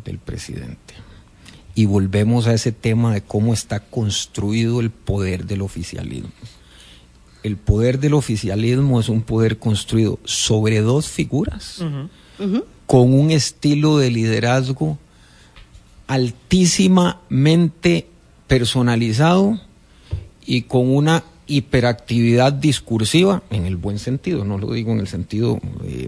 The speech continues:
Speaker 1: negativo, de ambos. ¿Qué
Speaker 2: Ujú.
Speaker 1: quiero decir con esto?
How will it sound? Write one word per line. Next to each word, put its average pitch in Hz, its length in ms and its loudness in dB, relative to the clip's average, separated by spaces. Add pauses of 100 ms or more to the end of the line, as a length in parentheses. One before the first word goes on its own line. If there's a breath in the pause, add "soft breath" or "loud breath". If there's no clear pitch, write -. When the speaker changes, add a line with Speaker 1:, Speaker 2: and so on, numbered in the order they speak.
Speaker 1:
negativo, 110 720 0 (320 soft breath)
de 113 280 -2
ambos. - 680 -2
¿Qué 156 100 4
Speaker 2:
Ujú. 127 100 -2
Speaker 1:
quiero 175 340 4
decir 156 340 2
con 180 200 2
esto? - 440 0